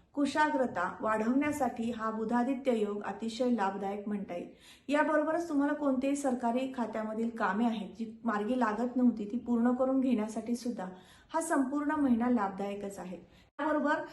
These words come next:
तुम्हाला हा संपूर्ण महिना उत्साहाचा, आनंदाचा आणि आनंद वृद्धिंगत करून देणारा असा ठरणार आहे. धनस्थानाकडे वळूयात. धनस्थानामध्ये बुधदेवांची रास आणि बुधदेवांचं गोचर हे कर्क राशीतनं तुमच्या व्ययस्थानातनं होत आहे.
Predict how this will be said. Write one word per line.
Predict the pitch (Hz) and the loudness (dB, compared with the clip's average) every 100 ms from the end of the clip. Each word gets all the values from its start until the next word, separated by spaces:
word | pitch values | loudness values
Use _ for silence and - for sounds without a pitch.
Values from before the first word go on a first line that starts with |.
| - - | -14 -2
तुम्हाला | 302 294 302 | 4 4 4
हा | 285 | 2
संपूर्ण | 285 277 247 262 | 2 0 2 2
महिना | 262 254 247 262 | 2 4 4 4
उत्साहाचा, | 233 - 269 262 262 285 | -2 0 0 2 0 0
आनंदाचा | 294 277 220 233 240 240 254 269 277 | -2 -2 0 2 2 2 0 -2 -4
आणि | 220 240 | -4 -2
आनंद | 220 226 247 254 | 0 4 6 6
वृद्धिंगत | 240 214 220 247 269 269 | 4 0 6 6 6 2
करून | 240 233 | 0 2
देणारा | 220 208 233 240 | 0 0 -2 -4
असा | 208 | -8
ठरणार | 208 208 196 190 | -10 -8 -8 -8
आहे. | 190 214 - _ _ - _ _ _ | -10 -14 -18 _ _ -20 _ _ _
धनस्थानाकडे | 247 311 359 359 320 320 320 | 2 6 6 4 4 4 2
वळूयात. | 285 254 240 - - - - | 4 4 4 0 -6 -10 0
धनस्थानामध्ये | 269 294 302 302 294 285 277 | 2 4 2 0 2 2 2
बुधदेवांची | 247 247 233 233 233 226 220 233 | 0 0 2 0 0 -2 -2 -2
रास | 160 180 - - | -4 -6 -12 -8
आणि | 208 | -4
बुधदेवांचं | 220 208 214 233 220 220 220 247 | -2 0 0 0 0 -2 -2 -2
गोचर | 208 202 226 | -2 -4 -2
हे | 254 | -2
कर्क | 233 208 214 | -2 -4 -4
राशीतनं | 233 - 285 277 220 226 - - - | -4 -4 -4 -2 -2 -4 -12 -16 0
तुमच्या | 247 233 262 | 4 6 4
व्ययस्थानातनं | 226 208 208 208 196 208 | 2 -2 -4 -6 -6 -6
होत | 208 190 | -8 -6
आहे. | 185 185 - | -10 -12 -14